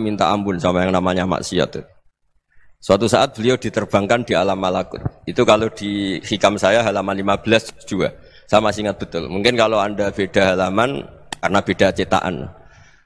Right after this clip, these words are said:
Atau nggak punya kitabnya. <laughs> Atau punya tapi tidak bisa baca. Nah, itu jadi berbagai kemungkinan. Atau punya tidak bisa baca tapi dianggap jimat. Atau digo pencitraan. Banyak itu kaji-kaji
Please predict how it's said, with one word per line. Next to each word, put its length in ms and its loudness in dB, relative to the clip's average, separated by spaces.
Atau 240 4
nggak 160 0
punya 160 0
kitabnya. 480 -2
<laughs> 80 -12
Atau 320 6
punya 240 0
tapi 160 2
tidak 140 0
bisa 180 0
baca. 320 -6
Nah, 160 0
itu 220 0
jadi 320 0
berbagai 480 2
kemungkinan. 560 -2
Atau 320 2
punya 320 0
tidak 160 -2
bisa 240 0
baca 400 2
tapi 160 -2
dianggap 320 0
jimat. 400 -2
Atau 320 4
digo 240 0
pencitraan. 580 -4
Banyak 380 2
itu 80 -6
kaji-kaji 480 0